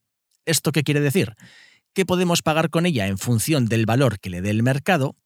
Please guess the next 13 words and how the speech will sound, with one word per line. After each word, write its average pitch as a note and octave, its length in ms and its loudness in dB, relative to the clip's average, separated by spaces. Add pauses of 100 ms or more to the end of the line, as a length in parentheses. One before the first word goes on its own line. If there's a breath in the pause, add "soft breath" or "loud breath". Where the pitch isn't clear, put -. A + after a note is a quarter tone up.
(340 soft breath)
Si - 200 -2
se G#2 140 0
usa A#2 200 4
mucho, C#3+ 320 2
valdrá F#2+ 320 0
más, D3+ 320 0
y C3+ 100 2
si D3 140 0
se D3 120 0
deja F3+ 220 0
de E3 100 0
usar, E3+ 440 0
bajará, D3 600 -2